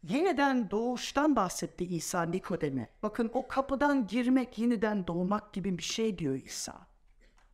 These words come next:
Anlatabiliyor musun? Sonraki konular kon-, kutsallaşmaya yer alacak ama bugün hala aklanma konusundayız.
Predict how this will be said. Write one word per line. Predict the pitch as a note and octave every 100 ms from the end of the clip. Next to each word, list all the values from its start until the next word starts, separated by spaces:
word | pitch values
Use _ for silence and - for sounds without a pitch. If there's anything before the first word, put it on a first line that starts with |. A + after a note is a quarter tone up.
| _ _ _ _ -
Anlatabiliyor | G3 G#3 G3 A#3+ D#4+
musun? | A#3 - - _ _ - _ _ - _ _ _ _ _ _ - -
Sonraki | - - D4 G4 E4 -
konular | - B3+ A#3+ A#3+ A3
kon-, | G#3 A3+ A3+
kutsallaşmaya | - A3+ - A3 A3 G#3+ G#3+ A#3+
yer | G#3
alacak | F3 D#3 D#3 C#3
ama | G3+ F#3
bugün | C4 B3+
hala | G#3 C4 C#4+ G#3 G3
aklanma | F#3+ - G#3+ A3+
konusundayız. | - G3 D#3+ - C#3+ - - - -